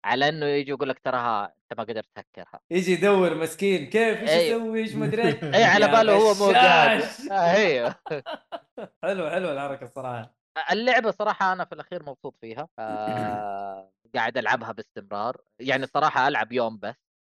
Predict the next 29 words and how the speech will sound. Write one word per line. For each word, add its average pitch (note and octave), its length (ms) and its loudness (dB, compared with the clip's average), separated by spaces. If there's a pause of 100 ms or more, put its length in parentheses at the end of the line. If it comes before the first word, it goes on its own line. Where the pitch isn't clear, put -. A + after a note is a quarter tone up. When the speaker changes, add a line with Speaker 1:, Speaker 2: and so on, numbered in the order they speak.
Speaker 1:
كده A2 80 -14 (160)
تحس - 180 -18
انه G2+ 320 -12 (400)
بعدين D#3+ 380 2
حت-، - 280 -12
حتتعب A2 480 -8
يا G2+ 100 -8
ايهاب، A2 320 -8 (180)
مرة C3+ 160 -4
حتتعب. - 420 -14 (120)
<laughs> A#2 200 -8
Speaker 2:
اوه، C#3 220 -2
انت D#3 100 -2
معدي D3+ 400 0
ايهاب D3+ 280 0
كثير D#3+ 320 -6
يعني. A2 360 -12
Speaker 1:
ايوه، C3 380 2
لا، D3 200 4
لا، C3+ 120 2
مرة D3 220 4
يا B2+ 180 2
ايهاب C#3 220 0
حتتعب، G#2 600 -6
حتتعب. G2+ 540 -8 (100)
اذا C#3+ 240 2
مرة، F3+ 320 4
مرة G#3+ 320 2
حط F#3 380 0